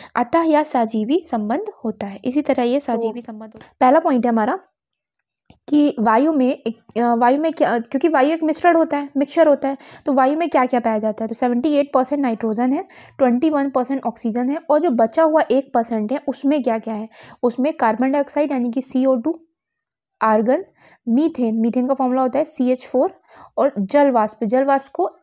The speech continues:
Speaker 1: इंग्लिश में वाटर वेपर कहते हैं। जो इंग्लिश वाले हैं उनको मैं इंग्लिश में बोल देती हूँ, तो उस पे ध्यान दिया करिए। और ये पीडीएफ़ आपको Telegram चैनल पे मिल जाएगी मेरे, ठीक है। तो ये सारे कंटेंट आते हैं, अ, वायु में। नेक्स्ट है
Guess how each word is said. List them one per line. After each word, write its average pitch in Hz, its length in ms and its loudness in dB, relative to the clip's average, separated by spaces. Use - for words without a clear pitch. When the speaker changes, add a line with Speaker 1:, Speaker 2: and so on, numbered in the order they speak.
Speaker 1:
इंग्लिश 240 340 -2
में 403 200 -2
वाटर 226 340 0
वेपर 214 340 -2
कहते 208 320 -8
हैं। 226 140 -12
जो 208 120 0
इंग्लिश 277 400 -2
वाले 320 240 2
हैं 349 60 0
उनको 330 300 0
मैं 311 180 2
इंग्लिश 285 300 0
में 294 120 2
बोल 269 200 6
देती 269 260 0
हूँ, 403 120 -6
तो 330 80 0
उस 285 80 -4
पे 262 120 0
ध्यान 214 220 -2
दिया 208 220 -4
करिए। 214 300 -8
और 262 80 6
ये 311 120 4
पीडीएफ़ 320 340 2
आपको 320 200 2
Telegram 269 420 0
चैनल 247 200 0
पे 247 100 -4
मिल 240 160 -2
जाएगी 208 300 -4
मेरे, 226 220 -4
ठीक 339 120 0
है। 285 140 0
तो 269 140 -2
ये 302 320 4
सारे 294 260 4
कंटेंट 240 400 0
आते 220 220 -2
हैं, 370 160 -4
अ, 226 180 0
वायु 226 280 2
में। 202 180 -4
नेक्स्ट 320 280 0
है 320 200 -2